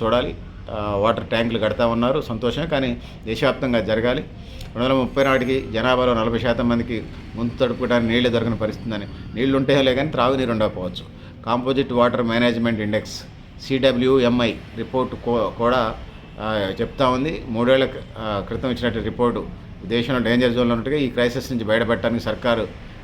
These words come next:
గవర్నమెంట్, కేంద్ర రాష్ట్ర ప్రభుత్వాలు చర్యలు తీసుకోవాలి. ఆ విధంగా ముందుకు పోవాల్సిన అవసరం ఉందనేది తెలియజేస్తా ఉన్నాను. వాటర్ రిసోర్స్ మేనేజ్మెంట్లు కూడా దీని మీద దృష్టి పెట్టాలి.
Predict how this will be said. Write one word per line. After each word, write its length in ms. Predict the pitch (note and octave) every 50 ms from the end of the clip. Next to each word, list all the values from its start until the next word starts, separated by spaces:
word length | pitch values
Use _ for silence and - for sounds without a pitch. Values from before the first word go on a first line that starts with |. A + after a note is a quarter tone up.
| - - G#2+
గవర్నమెంట్, 360 | A2+ A#2+ B2 B2+ B2 A#2 G#2+
కేంద్ర 240 | - A#2 A2+ A#2 A#2
రాష్ట్ర 180 | A2+ G#2+ -
ప్రభుత్వాలు 400 | - A2 G#2+ - A#2 G#2 - -
చర్యలు 180 | A2 A2+ A#2 A2+
తీసుకోవాలి. 520 | A#2+ A#2 - - - C3 C3 C3 C3+ C3 - - - - - - - -
ఆ 60 | G#2+
విధంగా 300 | A#2 B2+ B2+ C3+ C3+ C3+
ముందుకు 300 | B2 A#2 A2+ B2 C3+ C#3
పోవాల్సిన 340 | C3 B2 B2 B2 A2 - B2
అవసరం 200 | A#2 G#2+ - A#2+
ఉందనేది 320 | A#2 A2+ A2+ A2+ A2 A2 G2+
తెలియజేస్తా 500 | G#2+ G#2+ A2 A2+ A2+ A2 G#2 - A#2+ A#2
ఉన్నాను. 260 | A#2 B2 B2+ D3 E3 - - - - - -
వాటర్ 220 | A2 B2 C3 C3+ C3+
రిసోర్స్ 360 | C3+ - - C#3+ B2+ - C3
మేనేజ్మెంట్లు 480 | C3 B2+ C3 B2+ A#2+ B2 B2+ A#2+ A2+
కూడా 160 | A#2+ B2 A#2+ A2
దీని 140 | A#2 A2+
మీద 120 | A#2 A2+ G#2
దృష్టి 240 | F#2+ G#2 - - A2+
పెట్టాలి. 440 | A#2+ A#2 A2+ - C3 B2+ C#3+ D#3